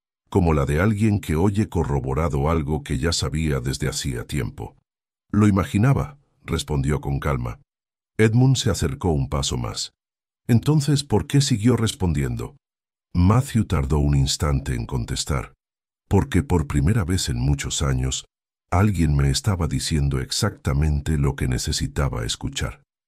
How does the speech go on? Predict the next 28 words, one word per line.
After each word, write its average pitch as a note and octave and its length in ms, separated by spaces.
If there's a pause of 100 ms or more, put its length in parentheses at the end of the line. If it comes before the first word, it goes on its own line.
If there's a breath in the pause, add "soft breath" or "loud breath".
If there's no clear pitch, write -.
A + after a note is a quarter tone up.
(320)
El F#2+ 160
baile D3 300
de G2 140
invierno C#2 560
de C2 160
Lady C#2+ 380
Pemberton C2+ 760 (320)
era B2+ 240
el C#2+ 160
tipo G#2+ 300
de D#2+ 100
acontecimiento C#2 1040
que D2 100
la C#2 100
sociedad C#2+ 520
londinense C#2 840 (300)
esperaba F2+ 680
con C2 460 (520)
la G2+ 200
ansiedad G2 480
colectiva A#2 680
de G2 160
quien F2 280
sabe A#2 420
que F2+ 180
algo G2 340
sucederá F2+ 640
allí, B1+ 320